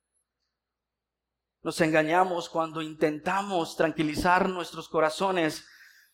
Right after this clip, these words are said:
ansiosos, buscando paz, en lugar, en otro lugar que no es Dios. Tratamos desesperadamente de encontrar reposos en nuestro,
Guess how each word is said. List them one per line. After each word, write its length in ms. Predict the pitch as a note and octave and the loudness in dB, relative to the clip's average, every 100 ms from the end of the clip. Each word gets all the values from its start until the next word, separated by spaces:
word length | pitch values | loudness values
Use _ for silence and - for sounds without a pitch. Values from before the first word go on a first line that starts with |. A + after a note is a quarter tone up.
| _ | _
ansiosos, 800 | - F3 E3 G3+ A3+ A#3 G#3+ E3+ | 2 2 2 2 2 4 2 2
buscando 600 | E3+ E3+ - G3 F#3+ F#3+ F#3+ | -2 -2 4 4 4 -2 2
paz, 580 | G#3 G#3+ - - - _ _ _ _ _ _ _ _ | 2 2 -2 -12 -16 _ _ _ _ _ _ _ _
en 160 | - D#3 | -4 -4
lugar, 720 | D3+ C#3+ E3 F3+ F#3+ G3+ - _ _ _ | 0 4 6 6 4 0 -10 _ _ _
en 140 | D#3+ | 0
otro 180 | G#3 G#3 | 2 2
lugar 320 | G3 F#3 G3+ | 0 2 2
que 120 | D#3+ | 2
no 120 | F3 G3 | 0 0
es 100 | F3 | -4
Dios. 600 | A3 C4+ - - - _ _ _ _ _ _ _ _ _ _ _ _ _ _ | -8 -8 -10 -14 -18 _ _ _ _ _ _ _ _ _ _ _ _ _ _
Tratamos 560 | - F#3+ F#3+ A3+ A#3 G#3 | 2 4 6 4 4 4
desesperadamente 1120 | G3 F#3+ - G3 F#3 F#3+ F#3+ G#3 A3 G3+ F#3 | 4 2 2 4 4 4 2 2 0 -4 -4
de 80 | F3+ | -6
encontrar 480 | F3 F3 E3+ F#3 F#3+ | -8 -8 -2 2 4
reposos 760 | F#3 A3+ A3+ A#3+ A3+ G#3 - - | 2 4 2 2 -4 -6 -10 -12
en 200 | G3 F#3 | -10 -10
nuestro, 440 | F#3 - F#3 F3+ | -10 -2 0 -2